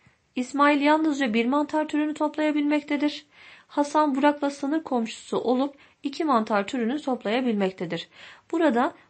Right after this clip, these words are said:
Burak'a özellikle bakmış olduğumuzda tüm mantar tiplerini burada toplayabilmekte. Batı Karadeniz için, Karadeniz, Akdeniz, Ege kıyıları için, aynı zamanda Tirmit'e bakmış olduğumuzda Karadeniz bölgesinde olmuş olduğunu,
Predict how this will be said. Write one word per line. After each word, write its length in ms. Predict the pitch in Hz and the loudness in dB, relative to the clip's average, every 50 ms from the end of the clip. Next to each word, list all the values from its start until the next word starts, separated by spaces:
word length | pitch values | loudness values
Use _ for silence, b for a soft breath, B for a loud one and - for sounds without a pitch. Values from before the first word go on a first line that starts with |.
| _ _ | _ _
Burak'a 360 | - 240 247 285 294 320 320 - | -4 -2 0 2 2 2 0 0
özellikle 540 | 262 240 254 247 233 220 214 214 - 196 | 0 0 2 2 2 2 0 -2 -2 0
bakmış 340 | 196 208 196 202 - 208 - | 0 0 -2 -2 -6 -6 -4
olduğumuzda 520 | 208 190 190 190 190 196 208 - 311 320 311 | -2 -2 0 0 -2 -4 -2 -4 -4 -6 -4
tüm 200 | - - 330 311 | -4 -4 -2 0
mantar 480 | 277 262 247 226 220 - 220 208 208 | 2 2 2 0 0 -2 -2 -2 -2
tiplerini 640 | - 285 269 - 196 190 185 190 196 240 302 370 b b b b b _ _ | -4 -8 -6 -2 0 2 2 2 2 2 0 0 b b b b b _ _
burada 360 | - 277 254 214 226 285 277 277 - _ _ _ _ _ _ | -4 -2 0 0 0 0 -2 -4 -8 _ _ _ _ _ _
toplayabilmekte. 1000 | - 262 254 247 247 226 220 247 262 254 220 220 196 185 - - 165 151 190 190 | -4 -2 -2 0 0 0 2 2 2 2 2 0 0 0 -2 -4 -4 -4 -2 -2
Batı 220 | 220 226 - 302 | -4 -4 -4 -4
Karadeniz 580 | - - 311 302 302 302 294 285 294 294 - - | -2 0 0 2 2 0 0 0 0 -2 -4 -6
için, 340 | - 254 - - 269 285 330 | -10 -8 -6 -6 -6 -6 -8
Karadeniz, 560 | - - 254 254 254 247 247 247 254 247 - | -6 -2 0 0 2 2 2 0 0 0 0
Akdeniz, 520 | - - 220 - - - 233 240 240 - - | -2 -2 -2 -2 -2 -2 -2 -2 -2 -2 -4
Ege 280 | - 196 185 233 247 247 | -4 -4 -2 -4 -4 -4
kıyıları 400 | - 277 269 262 269 269 262 269 | -4 -4 -2 -2 0 0 0 -2
için, 360 | 262 262 - - 269 269 269 B B B B B B B | -2 -4 -4 -6 -6 -6 -8 B B B B B B B
aynı 240 | - 247 277 285 277 | 2 2 2 2 0
zamanda 640 | 269 - 269 262 262 254 254 240 226 226 240 285 B B B B B B _ - | -2 -2 -2 -2 0 0 0 0 2 0 0 0 B B B B B B _ -8
Tirmit'e 540 | - - 262 254 254 269 285 277 311 294 262 | -2 0 0 0 2 0 0 0 0 2 4
bakmış 380 | 240 233 226 - 208 - - | 2 2 2 -2 -8 -6 -4
olduğumuzda 680 | 196 196 196 190 190 175 170 170 180 180 180 226 - | -2 -2 -2 -2 -2 -2 -2 -2 -4 -4 -4 -6 -6
Karadeniz 500 | - - 202 185 196 226 254 269 262 254 | -4 -2 0 0 0 0 -2 -4 -4 -6
bölgesinde 520 | 277 269 269 262 269 269 - - 269 269 269 | -4 -4 -4 -4 -4 -6 -6 -8 -6 -2 -2
olmuş 300 | 262 262 262 262 - 269 | -2 -2 -2 -4 -4 -2
olduğunu, 440 | 262 254 247 254 254 247 247 262 | -2 -2 -2 -2 -2 -2 -2 -4